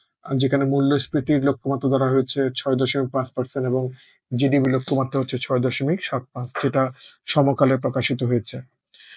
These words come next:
অনুরূপভাবে খবরের কাগজ একুশে মে তারিখে যেটা প্রকাশিত হয়েছে,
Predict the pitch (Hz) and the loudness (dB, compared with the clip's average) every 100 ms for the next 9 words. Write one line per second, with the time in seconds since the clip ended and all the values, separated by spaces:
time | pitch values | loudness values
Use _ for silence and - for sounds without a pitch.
0 | - - 156 170 170 185 208 139 151 233 | -20 -2 4 6 6 4 4 4 4 2
1 | - - 147 151 151 147 143 147 135 - | -4 0 2 4 4 4 4 4 0 -4
2 | - 135 135 151 135 135 131 131 131 127 | -4 -2 0 2 2 2 2 2 2 0
3 | 131 127 131 123 127 135 127 | 0 -2 -2 -4 -2 -2 -2